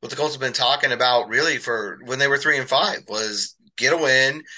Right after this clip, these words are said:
and then see what that turns into. And right now, it's a really big opportunity in front of them is what's turned into.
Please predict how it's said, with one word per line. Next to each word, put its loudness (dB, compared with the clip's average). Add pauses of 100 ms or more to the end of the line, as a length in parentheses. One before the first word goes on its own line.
(360)
and 0
then 0
see 0
what -6
that 2
turns 0
into. 0
And -12
right 2
now, 2
it's -2 (240)
a -12 (140)
really -2
big 2
opportunity -2
in -12
front -4
of -12
them -10
is -6
what's -2
turned -6
into. -8